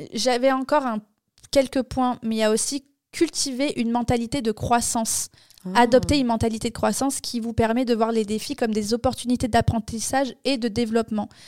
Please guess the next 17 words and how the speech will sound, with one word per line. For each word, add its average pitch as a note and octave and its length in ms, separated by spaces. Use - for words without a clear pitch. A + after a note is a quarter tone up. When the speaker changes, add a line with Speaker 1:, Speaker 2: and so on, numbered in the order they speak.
Speaker 1:
Donc, G#3 180
il G#3 40
faut A3+ 140
être G#3+ 300
ouvert B3 300
au A3 80
feedback A#3+ 560
et B3 100
à B3 80
l'amélioration A3+ 800
continue. B3 420
Speaker 2:
Ouais. F#3 140
Speaker 1:
Typiquement, A3+ 500
je A#3+ 100
vois A3 160
que C4 140
ça, C#4+ 260